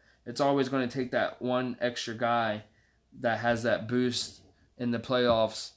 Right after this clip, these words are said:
like we know what the West can bring with the Warriors. But, you know, just to give you a little preview of what we might get into, I mean, the Phoenix Suns, they're looking to get back.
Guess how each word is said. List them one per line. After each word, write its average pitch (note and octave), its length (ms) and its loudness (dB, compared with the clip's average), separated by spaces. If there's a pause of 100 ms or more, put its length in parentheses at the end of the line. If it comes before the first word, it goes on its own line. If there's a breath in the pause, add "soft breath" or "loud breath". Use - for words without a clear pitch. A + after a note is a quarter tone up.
like G#2 180 -8
we B2 100 0
know A#2 180 2
what A2+ 240 -4
the A2+ 100 -2
West A2 300 -2
can A2 120 -6
bring A2 280 -2
with A2 140 -6
the A2+ 80 -6
Warriors. A2 480 -4
But, - 380 -6 (880 soft breath)
you A2 180 -6
know, F#2+ 320 -6 (180)
just A2+ 280 -6
to A#2 80 -10
give A2+ 200 -4
you A2+ 80 -2
a - 20 -4
little G#2+ 260 -4
preview A2 560 -4 (420 soft breath)
of A2 120 -10
what A2+ 180 -6
we A#2 100 -2
might G#2+ 240 -4
get A2+ 140 -4
into, G#2+ 500 -4
I G#2 60 -6
mean, G#2+ 220 -6
the G#2 80 -4
Phoenix A2+ 340 -8
Suns, A2 460 -4
they're A#2+ 180 -6
looking A#2 240 -4
to A2+ 80 -4
get A2 180 -4
back. G#2+ 380 -4